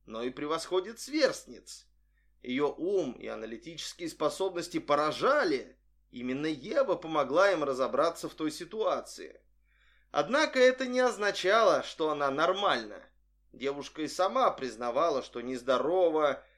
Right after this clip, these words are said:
и что справиться с этим она вряд ли сможет. А вот держать себя под контролем вполне. Агрессию, появлявшуюся из-за болезни, она выплескивала в расследованиях,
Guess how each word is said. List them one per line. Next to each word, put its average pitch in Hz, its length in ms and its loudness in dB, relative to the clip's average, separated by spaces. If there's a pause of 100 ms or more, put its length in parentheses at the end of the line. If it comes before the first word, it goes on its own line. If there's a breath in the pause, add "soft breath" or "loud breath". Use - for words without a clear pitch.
(120)
и 127 60 -14
что 175 200 -2
справиться 165 580 -4
с - 100 -10
этим 147 340 -4
она 131 220 0
вряд 196 380 2
ли 185 140 0
сможет. 165 720 -2 (380)
А - 160 -6
вот 285 280 -2
держать 185 460 -2
себя 165 260 0
под 151 200 -6
контролем 208 640 -2
вполне. 220 680 0 (680)
Агрессию, 170 800 2
появлявшуюся 143 920 -2
из-за 143 220 -4
болезни, 175 760 -2 (280)
она 269 300 2
выплескивала 160 840 0
в 123 80 -6
расследованиях, 185 1200 0